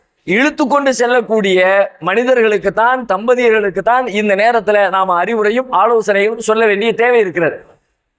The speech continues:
அது மாதிரி ஒரு நீண்ட அறிவுரை சொல்வதற்கான சபை இது இல்லை. ஆனா, actually சொல்ல போனா, யாருமே இந்த உரைகளை கேட்பதற்காக வேண்டி பெரும்பாலும் வர்றதில்லை.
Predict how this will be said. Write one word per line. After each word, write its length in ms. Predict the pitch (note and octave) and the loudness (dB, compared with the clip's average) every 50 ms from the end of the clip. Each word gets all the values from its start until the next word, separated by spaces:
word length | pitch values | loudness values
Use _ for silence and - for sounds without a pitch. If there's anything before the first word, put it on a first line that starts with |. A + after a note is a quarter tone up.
| _ - | _ -8
அது 160 | - A3 B3+ | -6 -4 -2
மாதிரி 240 | C4 C4+ C#4 C#4 C4+ | 0 0 2 2 0
ஒரு 100 | C4 B3+ | 0 0
நீண்ட 280 | B3 B3+ C#4 C#4 B3+ | 0 -2 -2 0 0
அறிவுரை 400 | A#3 A3+ A#3 C4 C4+ C#4 C4 A3+ | 0 0 0 0 0 0 0 2
சொல்வதற்கான 460 | A3+ A#3 A#3 A#3+ A#3+ A3 A3+ A#3 A3+ | 2 2 4 4 2 2 0 0 -2
சபை 360 | A3 G#3+ - G#3+ A3 C4+ C4+ B3+ | -2 -2 -2 -2 0 0 0 -2
இது 180 | B3 G#3 G#3+ | -2 -2 -2
இல்லை. 260 | G#3+ A3 B3 A#3 G#3+ - | -2 -2 0 -2 -2 -2
ஆனா, 280 | - F#3+ G#3 G#3 G3 F#3+ | -2 -2 -2 0 -2 -2
actually 260 | G3+ F#3+ A#3 A#3 A#3 | -2 -2 0 0 0
சொல்ல 260 | A3 - G#3+ G#3+ A3+ | 0 0 2 2 2
போனா, 480 | A3 G#3+ G3 G#3 A#3 B3 C4+ C4 - - _ _ _ _ _ _ | 2 2 0 2 2 0 0 -2 -4 -10 _ _ _ _ _ _
யாருமே 300 | - G3+ A3 A#3+ B3+ C4 | -4 0 0 0 2 2
இந்த 140 | C4+ C4 B3 | 2 2 2
உரைகளை 360 | G#3+ A3+ B3 C4 C#4 C4+ C4 | 2 2 2 2 2 2 2
கேட்பதற்காக 640 | A3 A#3+ A#3+ A3 A#3 A#3 A#3 A#3 G#3 A3+ A3 G#3+ A3 | 2 0 0 0 2 0 0 0 0 2 2 2 0
வேண்டி 160 | A3+ A#3 B3+ | 0 -2 -2
பெரும்பாலும் 460 | G#3+ A#3 A3+ A#3 A3+ A3 B3 B3 G#3+ | 0 0 0 2 2 0 0 0 0
வர்றதில்லை. 440 | G3+ G#3 A#3+ B3 A#3 G#3+ G3 F3+ | 0 0 0 0 0 0 0 -2